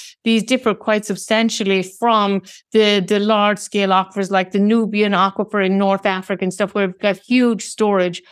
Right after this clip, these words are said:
or the Indo-Gangetic Basin, huge alluvial kilometers thick. We're just talking about twenty, thirty meters deep or even less. And so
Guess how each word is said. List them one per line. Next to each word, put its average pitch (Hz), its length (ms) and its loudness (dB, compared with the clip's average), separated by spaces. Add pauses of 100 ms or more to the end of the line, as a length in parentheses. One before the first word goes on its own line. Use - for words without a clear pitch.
(180)
or 202 140 2
the 208 220 0
Indo-Gangetic 196 840 -2
Basin, 196 520 -2
huge 240 400 2
alluvial 202 440 0
kilometers 226 1080 0
thick. - 340 -4 (160)
We're 240 180 2
just 220 300 -2
talking 196 460 -2
about 180 440 -2 (260)
twenty, 202 420 -2
thirty 202 400 -2
meters 196 760 -2
deep 196 300 -2
or 185 140 2
even 185 360 0
less. 196 520 -2
And 202 200 -2
so 196 460 0